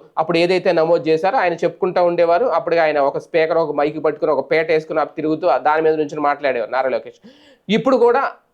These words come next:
ఆ, జగన్ గనక వచ్చుంటే సేమ్ అదే సీన్, సీన్ రిపీట్ అయ్యేది. ఒకవేళ ఎక్కడైనా ఎవరైనా వచ్చినా ఇమీడియట్‌గా అరెస్టులు చేయడం, ఎక్కడైనా మాట్లాడినా అరెస్టులు చేయడం, ఇలాగ. అంటే దారిలో ప్రెస్ మీట్లు పెట్టి వచ్చే అంత సీన్ ఉండదు, ఇది ఎలాగ పాదయాత్ర కాదు కాబట్టి. maybe బహుశా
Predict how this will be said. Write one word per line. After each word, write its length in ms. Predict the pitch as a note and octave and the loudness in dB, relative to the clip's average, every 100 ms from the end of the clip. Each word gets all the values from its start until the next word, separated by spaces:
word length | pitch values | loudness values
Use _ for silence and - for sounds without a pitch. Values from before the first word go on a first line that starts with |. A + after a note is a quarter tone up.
| - | -4
ఆ, 360 | G3 F#3 F3+ D#3+ C#3 | 0 2 2 0 -2
జగన్ 400 | F#3 F#3+ B3+ A#3+ | -2 0 0 0
గనక 200 | A#3 B3 | 0 0
వచ్చుంటే 640 | G3 G3 A3+ A3 C#4+ D4 - _ | 0 0 -2 0 -2 -2 -14 _
సేమ్ 280 | - B3+ C4+ | 0 2 4
అదే 240 | A3 C4 | 2 2
సీన్, 340 | C4 B3 B3+ F#3+ | -2 -2 -2 0
సీన్ 240 | B3+ C4+ | 0 0
రిపీట్ 280 | C4 B3+ G#3 | 0 0 2
అయ్యేది. 280 | D#3+ C3 A2+ | 2 0 0
ఒకవేళ 320 | D#3+ F3 F#3 | -2 0 0
ఎక్కడైనా 300 | F3 F3+ F3+ | 0 -2 0
ఎవరైనా 280 | E3 F3 F3 | 0 0 0
వచ్చినా 280 | D#3 F3+ F3 | 0 0 -2
ఇమీడియట్‌గా 420 | D#3+ E3+ D#3+ D#3 | 0 -2 0 0
అరెస్టులు 400 | C#3+ D#3 E3 D#3 | -2 -6 -6 -2
చేయడం, 180 | D#3 E3+ | 0 0
ఎక్కడైనా 340 | C#3+ D3+ D3 | -2 -2 -2
మాట్లాడినా 520 | C#3 C#3 D3 D3+ D3+ | -2 -4 -2 -4 -2
అరెస్టులు 360 | C3+ D3 - C#3 | -4 -4 -6 -2
చేయడం, 180 | C3+ E3 | 0 0
ఇలాగ. 280 | C#3 A#2 G#2 | 0 -2 -4
అంటే 280 | B2+ E3+ A3+ A3+ - | -4 -4 -4 -18 -4
దారిలో 280 | C3+ C3 E3 | -2 0 0
ప్రెస్ 300 | E3 D3+ E3 | 0 -2 -2
మీట్లు 220 | E3+ E3 | -4 -2
పెట్టి 240 | E3+ E3 E3+ | -2 0 0
వచ్చే 260 | D3 D3+ | 0 0
అంత 180 | D3+ D3+ | -4 -4
సీన్ 260 | C#3+ E3 E3 | -2 0 0
ఉండదు, 320 | D#3 D#3 D#3+ | 0 -2 -2
ఇది 100 | D3 | 0
ఎలాగ 180 | C#3+ D3+ | 0 0
పాదయాత్ర 500 | D3+ C3+ C#3+ D3 C#3 | 0 0 0 -4 -6
కాదు 280 | - C3 C#3+ | -4 -2 0
కాబట్టి. 500 | C3+ B2+ - D4 C4 - - _ - | -2 -2 -4 -10 -14 -20 -20 _ -2
maybe 300 | G#3 G#3+ A#3 | 0 2 2
బహుశా 400 | G3+ G3+ A3 | 2 2 0